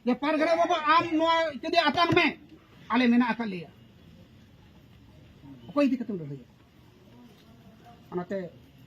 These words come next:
ᱥᱟᱱᱟᱢ ᱯᱟᱨᱜᱟᱱᱟ ᱠᱚᱴᱷᱮᱱ ᱱᱮᱦᱚᱨᱤᱧ, ᱱᱮᱦᱚᱨᱚᱜ ᱠᱟᱹᱱᱟᱹᱧ,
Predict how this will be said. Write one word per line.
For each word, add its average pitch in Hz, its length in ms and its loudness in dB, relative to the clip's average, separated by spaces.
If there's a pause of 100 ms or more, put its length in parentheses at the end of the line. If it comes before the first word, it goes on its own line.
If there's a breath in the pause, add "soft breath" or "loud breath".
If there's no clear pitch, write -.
(280)
ᱥᱟᱱᱟᱢ 247 320 -2
ᱯᱟᱨᱜᱟᱱᱟ 226 320 -6
ᱠᱚᱴᱷᱮᱱ 202 280 -8
ᱱᱮᱦᱚᱨᱤᱧ, 196 440 -6 (360)
ᱱᱮᱦᱚᱨᱚᱜ 214 300 -2
ᱠᱟᱹᱱᱟᱹᱧ, 190 220 -6